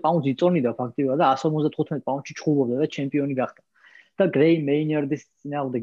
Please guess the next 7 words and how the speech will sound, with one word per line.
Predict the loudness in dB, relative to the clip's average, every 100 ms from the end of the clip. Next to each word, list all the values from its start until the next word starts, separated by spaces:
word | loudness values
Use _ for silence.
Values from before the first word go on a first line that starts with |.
| -4
იცავდა | -4 0 2 4 2 -4 _ _ _
ტი-, | -6 -4
ე, | -4 -4 -2
ტიტულს. | -2 0 -4 -8 _ _ _ _ _ _ -8
აა, | -4 -4 -2 -4 -6 -12 _ _ _ _ _ _ _ _ -16 -10
აა, | -6 -4
ეს | -6